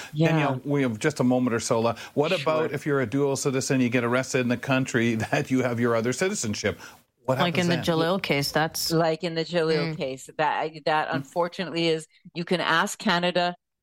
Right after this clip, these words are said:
Speaker 1: One of the things that, uh, when Canada can't act on your behalf is there are international advocacy groups. Um, many petitions and letters to foreign governments have gone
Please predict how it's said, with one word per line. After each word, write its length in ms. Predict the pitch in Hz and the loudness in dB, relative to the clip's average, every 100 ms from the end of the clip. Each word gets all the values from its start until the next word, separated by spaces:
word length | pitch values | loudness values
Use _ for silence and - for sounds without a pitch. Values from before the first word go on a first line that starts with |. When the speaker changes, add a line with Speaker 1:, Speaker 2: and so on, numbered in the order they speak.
| _ _ | _ _
Speaker 1:
One 300 | 185 196 269 | -4 -2 0
of 120 | 311 | -2
the 120 | 277 254 | -4 -4
things 480 | - 240 226 220 214 - | -2 -2 -2 -4 -4 -4
that, 520 | 175 175 170 175 - - | -2 0 0 -2 -4 -2
uh, 260 | 170 156 156 - | 2 2 0 -2
when 240 | 185 190 | -2 -2
Canada 400 | 190 202 175 156 | -4 -2 0 0
can't 320 | - 175 175 | 0 0 0
act 300 | - 147 - - | 2 0 0 -4
on 240 | 170 165 165 | 0 0 0
your 200 | 156 147 | 0 -2
behalf 640 | 151 185 220 196 175 - _ _ - | -2 0 2 2 0 -4 _ _ -6
is 120 | - 170 | -2 0
there 200 | 165 156 | 2 2
are 40 | |
international 720 | 170 180 190 170 170 - 160 | -2 -4 -4 -2 -2 -2 -2
advocacy 680 | - 156 185 214 226 - 214 | 2 2 0 -2 -2 -2 -4
groups. 480 | 185 202 220 - - - _ - - | 0 0 0 -8 -10 -12 _ -6 0
Um, 340 | 143 151 156 - | 0 0 -6 -2
many 720 | 180 185 196 208 202 196 185 | 2 2 2 0 -2 -2 -2
petitions 720 | 220 - - 240 - 208 202 180 | -4 -4 -2 0 0 -2 -2 -4
and 160 | 160 | 0
letters 360 | 165 180 190 185 | 2 2 0 -2
to 80 | 185 | -6
foreign 360 | - 185 180 | 0 2 2
governments 480 | 180 165 175 175 - | 0 0 -2 -4 -4
have 140 | 170 | -4
gone 340 | 175 156 151 | 0 0 0